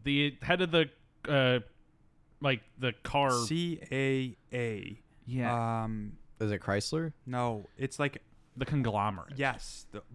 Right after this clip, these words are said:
Speaker 2: working. It's someone who work. It's like some sort of association that worked with the Big Four at that time.
Speaker 3: Okay.
Speaker 2: Um, but before this moment,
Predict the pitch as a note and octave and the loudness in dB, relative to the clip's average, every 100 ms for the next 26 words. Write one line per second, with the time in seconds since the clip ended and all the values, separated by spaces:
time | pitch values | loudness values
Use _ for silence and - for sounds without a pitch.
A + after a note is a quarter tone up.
0 | A#2+ D3+ E3+ G3 F3+ A2 C#3 - - E3+ | -4 -2 0 -2 -4 -6 -8 -8 -4 -4
1 | G3+ F3+ C3+ A#2+ C3+ C#3 - B2 B2+ - | -2 -4 -6 -6 -6 -6 -8 -14 -12 -8
2 | C#3 - D#3 D#3+ D#3 C#3+ A#2+ - C3 - | -8 -6 -8 -8 -8 -8 -8 -8 -8 -6
3 | A#2 A#2 - F#2 F#2+ - - - - - | -8 -8 -10 -14 -16 -20 -20 -20 -12 -4
4 | A#2 A2+ G#2+ - B2 B2 C#3 - B2 A#2 | -2 -2 -4 -12 -8 -2 -2 -4 -10 -8
5 | A#2 - A#2 G#2+ F#2 - F2 - E2+ - | -8 -8 -10 -10 -12 -14 -16 -16 -18 -2
6 | G#2 G#2 F#2 D2+ F#2 - - - - - | 0 0 -2 -4 -8 -14 -18 -20 -20 -2
7 | B2+ B2 A#2+ A#2 A#2 - - - _ - | 0 2 2 0 -6 -10 -20 -20 _ 4
8 | D3+ C#3 - C3+ - D#3 E3 D#3 C3+ - | 6 6 0 -6 0 4 4 4 2 0
9 | B2+ B2+ B2 G#2+ | -2 0 0 -4